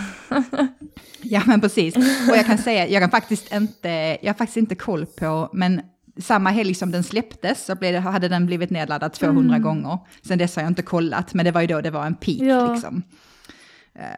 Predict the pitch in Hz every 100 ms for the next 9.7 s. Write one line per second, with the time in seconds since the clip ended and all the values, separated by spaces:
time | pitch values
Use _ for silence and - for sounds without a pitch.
0 | - _ _ _ _ - - 208 - 214
1 | 240 196 190 190 - 214 190 180 170 180
2 | 175 180 160 160 165 165 180 311 349 -
3 | - 175 185 185 180 190 170 156 165 175
4 | 156 147 165 160 156 180 220 - - 185
5 | 185 - 170 _ - 165 160 160 - 170
6 | 151 156 - 151 160 - _ - _ _
7 | 131 - - 147 170 - _ - 180 -
8 | 151 - 113 - - - 247 247 - -
9 | 269 262 254 226 220 220 -